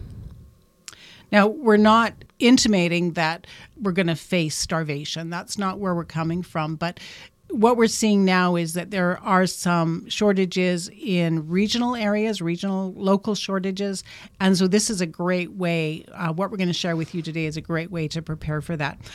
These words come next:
The other arm of this is that inflation is up, and no one's denying that. Bread is up twelve percent, meat is up ten percent,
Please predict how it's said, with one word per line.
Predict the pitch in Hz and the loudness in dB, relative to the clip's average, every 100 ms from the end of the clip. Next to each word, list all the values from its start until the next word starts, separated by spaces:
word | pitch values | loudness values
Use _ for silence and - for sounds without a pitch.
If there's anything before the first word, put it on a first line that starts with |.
| - - | -18 2
The | 233 | 6
other | 262 339 311 - - | 8 6 0 -4 2
arm | 208 254 269 | 6 8 8
of | 180 170 | 4 0
this | 160 170 - | -8 -8 -4
is | 196 175 | -2 0
that | 185 165 _ | -2 -4 _
inflation | 240 220 - 196 185 180 170 | 2 2 2 0 0 0 0
is | 156 | 0
up, | 143 - - - _ | -4 -6 -12 -18 _
and | - 175 160 165 | -4 0 4 4
no | 180 | 6
one's | 190 185 175 | 6 6 4
denying | 180 156 143 143 143 | 0 2 0 -2 -2
that. | 131 135 - - - _ | -4 -6 -12 -20 -20 _
Bread | - 185 196 | 4 6 8
is | 196 180 | 6 4
up | 196 | 0
twelve | - 196 180 180 | -2 0 0 0
percent, | 190 - 190 175 175 - - | -2 -2 0 0 -2 -8 -10
meat | 311 190 190 190 | 0 6 6 6
is | 170 | 2
up | 170 - | -2 -6
ten | - 208 208 | -2 2 4
percent, | 190 202 - 190 185 180 | 4 0 0 2 2 0